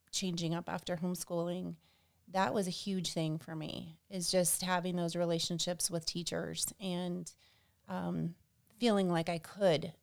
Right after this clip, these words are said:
reach out to them, like it wasn't this, there wasn't this, you know, boundary line of, "No,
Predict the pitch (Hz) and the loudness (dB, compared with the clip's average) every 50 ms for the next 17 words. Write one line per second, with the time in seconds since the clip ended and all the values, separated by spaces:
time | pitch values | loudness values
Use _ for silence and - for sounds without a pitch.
0 | _ - - 190 185 165 - 175 175 - - - - 190 175 180 180 175 175 180 | _ -20 -18 -18 -12 -4 -2 -2 0 0 -2 -2 -4 -4 -2 -2 -2 -2 -2 -4
1 | 180 180 - - - 175 175 165 175 170 156 175 175 160 - - - - _ _ | -2 -2 -4 -2 0 0 0 0 0 -4 -4 -4 -6 -6 -8 -10 -16 -20 _ _
2 | _ _ - - - - - _ _ - 185 180 185 185 180 185 185 175 170 170 | _ _ -20 -20 -20 -20 -20 _ _ -2 2 6 6 6 6 4 0 0 0 2
3 | 170 165 160 - - - - - _ _ _ _ _ _ _ _ _ _ 165 165 | 2 2 2 2 0 -2 -4 -8 _ _ _ _ _ _ _ _ _ _ -20 -20
4 | 160 _ _ _ _ _ _ _ _ 190 190 - - - - 180 175 170 - _ | -20 _ _ _ _ _ _ _ _ -18 -18 -16 -14 -12 -12 -12 -12 -14 -4 _
5 | 196 196 190 190 185 185 185 180 180 180 180 180 175 180 170 165 160 160 175 - | 0 4 4 4 4 4 2 2 2 2 2 2 2 2 2 0 0 -2 -4 -8
6 | 185 185 175 175 180 - - | -8 -6 -4 -4 -4 -4 -6